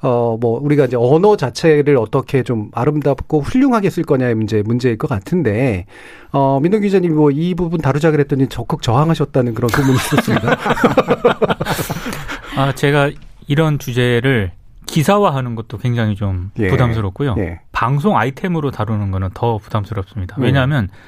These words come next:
Speaker 2: 저도 모르게 제 입에, 어, 뭐 외국이, 외국어라든가 이런 게 많이 익어가지고요.
Speaker 1: 음.
Speaker 2: 방금도 지금 그 오늘은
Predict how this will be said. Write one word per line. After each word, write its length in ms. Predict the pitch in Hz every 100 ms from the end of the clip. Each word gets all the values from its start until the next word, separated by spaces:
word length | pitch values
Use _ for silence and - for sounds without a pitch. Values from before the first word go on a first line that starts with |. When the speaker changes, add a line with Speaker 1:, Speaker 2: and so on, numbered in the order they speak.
| - -
Speaker 2:
저도 240 | 131 147
모르게 460 | 214 175 147 131 113
제 160 | -
입에, 540 | 139 185 151 120 107 85 - - - - - -
어, 120 | 131
뭐 180 | 117 107
외국이, 420 | 113 123 131 131 -
외국어라든가 640 | 120 120 131 120 104 104 107
이런 120 | 110
게 60 |
많이 280 | 101 101 110
익어가지고요. 580 | 143 135 104 90 92 143
Speaker 1:
음. 280 | 104 92 92 - - -
Speaker 2:
방금도 420 | 135 233 262 202
지금 440 | 147 139 131 113 113 - - -
그 380 | 131 120 113 - - -
오늘은 560 | 147 160 151 127 120